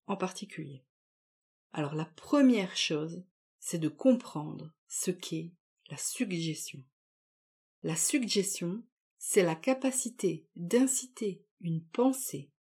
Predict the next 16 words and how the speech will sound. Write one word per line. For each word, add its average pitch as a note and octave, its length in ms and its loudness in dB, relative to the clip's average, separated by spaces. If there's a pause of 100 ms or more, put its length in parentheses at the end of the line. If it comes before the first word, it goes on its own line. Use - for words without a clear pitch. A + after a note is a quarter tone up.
(160)
ou E3+ 120 0
une E3+ 200 2
action G#3 500 -2 (240)
à D3 100 -14
quelqu'un A3 380 0
d'autre. - 500 -8 (640)
Et E3 160 2
une B3 140 10
séance A3+ 380 0
d'hypnose F3 640 -2 (160)
repose F3+ 800 2
sur E3+ 240 -2
votre E3 300 -2
niveau F3+ 580 0 (140)
de D3 100 -8
suggestibilité. F#3 1300 -4